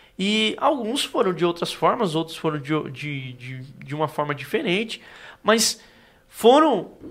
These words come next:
foi um momento, né, de muita reflexão essa eleição,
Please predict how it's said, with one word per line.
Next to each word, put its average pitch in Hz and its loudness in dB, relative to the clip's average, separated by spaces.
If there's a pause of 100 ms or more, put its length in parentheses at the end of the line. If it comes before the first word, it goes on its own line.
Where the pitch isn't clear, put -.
(120)
foi 226 2
um 262 -2
momento, 185 0 (260)
né, 165 2
de 170 -6
muita 233 -2
reflexão 240 0
essa - -2
eleição, - -6